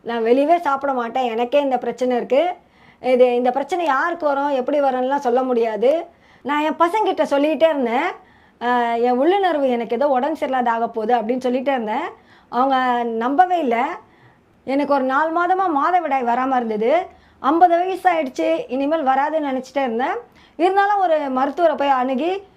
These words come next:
நம்ம என்ன ஏதுன்னு கேட்டுக்கலாம் அப்படின்னு சொல்லிட்டு என் மகனை கூட்டிக்கிட்டு, அஹ், என் மகன் பிறந்த டாக்டர்கிட்டயே போயிருந்தேன். அது போனோடனே ஒரு ஸ்கேன் எழுதி கொடுத்தாங்க, "போய் பார்த்துட்டு வாங்க" அப்படி சொல்லிட்டு. ஸ்கேன் போய் பார்த்துட்டு அவங்கக்கிட்ட எடுத்துகிட்டு வந்து கொடுத்த பிறகு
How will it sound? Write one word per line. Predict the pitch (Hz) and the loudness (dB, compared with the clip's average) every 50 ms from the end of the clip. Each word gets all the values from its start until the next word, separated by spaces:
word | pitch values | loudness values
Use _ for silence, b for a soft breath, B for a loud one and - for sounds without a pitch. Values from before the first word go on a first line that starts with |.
| b b b | b b b
நம்ம | - 240 254 254 247 | -4 -2 -2 0 0
என்ன | 247 247 262 294 330 | 0 0 0 0 0
ஏதுன்னு | 339 320 302 285 247 285 285 - | 2 2 2 2 0 0 -2 0
கேட்டுக்கலாம் | 269 262 247 254 269 247 254 254 254 | 0 0 0 0 2 2 2 0 0
அப்படின்னு | 233 233 247 247 240 | -2 -2 -4 -4 -4
சொல்லிட்டு | 214 208 208 285 320 370 | -8 -8 -6 -4 -2 -2
என் | 370 349 311 | 0 0 0
மகனை | 285 277 302 339 392 381 339 | 0 0 0 0 0 0 -2
கூட்டிக்கிட்டு, | 339 302 247 269 254 247 214 320 381 415 - b b b b b b b _ | -2 -4 -6 -4 -6 -2 0 0 -2 -2 -4 b b b b b b b _
அஹ், | 247 254 247 240 240 233 226 226 | -2 0 0 0 -2 -4 -4 -4
என் | - 254 269 269 | -2 -2 -2 0
மகன் | 262 269 302 359 370 349 | 0 0 0 0 -2 -2
பிறந்த | 277 302 277 269 262 262 254 | -2 0 0 0 0 0 0
டாக்டர்கிட்டயே | 233 233 240 262 240 - 277 262 247 240 254 269 | 0 0 0 -2 -2 -6 -4 -4 -4 0 0 0
போயிருந்தேன். | 262 269 254 240 240 220 208 202 226 285 349 415 480 b b b b b b b b _ | 0 2 2 2 2 2 0 -2 -2 -2 -2 -2 -6 b b b b b b b b _
அது | _ 254 302 311 311 | _ 0 2 2 2
போனோடனே | 311 349 381 392 381 359 359 392 370 | 4 4 4 4 4 0 -2 0 0
ஒரு | 339 285 | 0 0
ஸ்கேன் | - - - 320 349 392 403 | -2 0 0 0 0 2 0
எழுதி | 359 320 277 269 | -2 -2 -2 -2
கொடுத்தாங்க, | 240 262 233 233 247 233 226 220 240 269 269 | 0 -2 -2 0 -2 -2 -2 0 -2 -4 -2
"போய் | 277 269 254 240 240 | -2 -2 0 0 0
பார்த்துட்டு | 277 285 294 262 269 | 0 0 -2 -4 -2
வாங்க" | 247 220 214 220 | -2 -2 -2 -2
அப்படி | 220 220 214 370 202 | -4 -4 -4 -4 -6
சொல்லிட்டு. | 233 226 214 202 196 226 240 294 370 - - - b b b b b b b b b b b - - | -6 -6 -6 -4 -4 -2 -2 -2 -2 -2 -6 -14 b b b b b b b b b b b -8 0
ஸ்கேன் | - 339 381 415 415 370 | 2 4 4 4 2 0
போய் | 403 403 392 392 311 302 | -2 -4 0 0 0 0
பார்த்துட்டு | 349 330 277 311 370 | 0 -2 -2 0 0
அவங்கக்கிட்ட | 370 339 320 302 294 277 262 330 320 302 | 0 0 0 -2 -4 0 0 0 0 0
எடுத்துகிட்டு | 277 - 294 269 320 | -2 -6 -4 0 0
வந்து | 311 302 285 | 0 0 0
கொடுத்த | 233 262 240 247 - | -4 -6 -4 -4 -4
பிறகு | 254 262 240 226 196 240 294 | -2 -2 -2 -2 0 2 0